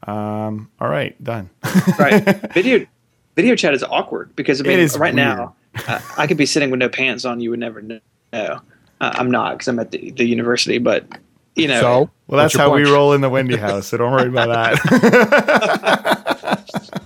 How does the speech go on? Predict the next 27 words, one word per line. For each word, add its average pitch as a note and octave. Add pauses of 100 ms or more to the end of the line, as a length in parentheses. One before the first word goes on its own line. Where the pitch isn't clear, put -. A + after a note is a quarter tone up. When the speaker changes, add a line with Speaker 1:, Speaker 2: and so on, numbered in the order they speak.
(400)
Speaker 2:
But D3+
video F#3+
chat's C3
awkward D3
because C3+
it's -
like, B2+
you E3+
know, C#3+
like, C3
say D#3+
we're D3
chatting C#3
and B2+
I'm B2
checking C3+
my A#2+
email, C3
you D#3
can F#3
kinda G3+
tell F#3
I'm D3
not C3
paying C3
full B2
attention. -